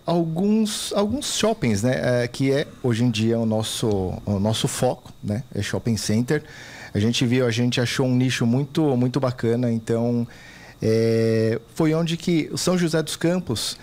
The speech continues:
a, a, inclusive sexta-feira São José dos Campos vai ganhar um presente, né? Eu digo que é um presente porque, assim, é algo inusitado, é algo novo, não tem nada igual aqui na cidade. É, não queríamos,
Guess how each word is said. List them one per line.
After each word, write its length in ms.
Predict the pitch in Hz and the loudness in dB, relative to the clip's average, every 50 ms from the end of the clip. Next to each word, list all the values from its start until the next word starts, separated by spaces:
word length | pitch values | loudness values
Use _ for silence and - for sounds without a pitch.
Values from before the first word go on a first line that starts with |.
| - - - - - | -18 -18 -18 -12 -6
a, 280 | - - - - 120 120 | -4 -2 0 2 2 0
a, 60 | 117 - - - - - | 0 -4 -8 -20 -12 -4
inclusive 580 | - 135 127 123 - 151 143 127 131 143 151 147 | 0 0 0 2 2 2 2 2 2 2 2 0
sexta-feira 560 | - - 147 - - 131 123 - 139 139 139 | 0 0 -2 -2 -2 -2 0 0 0 0 0
São 160 | - - 139 | 0 0 -2
José 180 | 123 123 131 131 | 0 0 0 0
dos 140 | 123 - | 0 -2
Campos 240 | - 135 127 127 - | -2 -2 -2 -2 0
vai 140 | 135 131 131 | -2 0 0
ganhar 180 | 131 131 135 135 | 0 0 0 0
um 60 | 139 | 0
presente, 720 | - 156 147 139 120 107 107 117 110 107 101 - - - - | 0 0 0 0 0 0 0 0 0 0 -2 -4 -8 -6 -4
né? 220 | 98 98 - - - | -4 -4 -4 -4 -6
Eu 300 | - - 92 95 107 110 | -6 -4 -2 -2 -2 -2
digo 260 | 104 110 110 117 120 | -2 -2 -2 -2 -2
que 140 | 113 - 120 | -2 -2 -2
é 20 | |
um 60 | 117 | -2
presente 480 | 117 123 123 120 107 110 117 127 123 - | 0 0 2 2 2 2 2 0 0 -2
porque, 240 | - 147 139 135 143 | -4 -4 -2 -2 -2
assim, 300 | 131 - - 117 107 101 | -2 -2 0 -2 0 0
é 80 | 101 | 0
algo 340 | 107 107 117 127 127 135 120 127 - - - - - - - | 0 0 0 0 2 0 0 -2 -6 -16 -20 -20 -16 -6 -2
inusitado, 800 | 135 139 156 156 143 147 139 - 151 160 170 160 156 156 143 131 | 0 2 2 2 2 0 0 0 0 0 0 0 -2 0 0 2
é 40 | 120 | 2
algo 240 | 123 139 135 135 | 2 0 0 0
novo, 380 | 139 143 143 143 151 147 139 143 | 0 0 2 2 2 0 0 0
não 180 | 143 156 175 185 | 0 0 0 -2
tem 200 | - 185 170 151 | -2 -2 -2 0
nada 420 | 147 143 147 160 156 151 151 - - | 0 0 0 0 -2 -2 -6 -6 -4
igual 420 | 175 170 156 139 135 131 135 135 131 | -6 -6 -2 0 0 2 2 0 -2
aqui 160 | 127 - 127 | -2 -2 -2
na 80 | 123 | -2
cidade. 500 | 117 - 123 110 117 113 120 120 - 123 - - - - - - - - - - - - - - - | -2 -2 -2 0 0 0 0 0 -2 -6 -8 -10 -14 -18 -18 -18 -18 -18 -18 -18 -18 -18 -18 -8 -2
É, 680 | - 113 110 113 110 110 110 110 110 110 110 107 104 107 | 0 2 2 4 4 2 2 2 2 2 2 2 2 2
não 140 | 120 131 139 | 0 0 0
queríamos, 640 | 131 - 135 131 139 139 139 143 139 135 - - - | 0 0 2 2 2 2 2 0 -2 -2 -4 -6 -8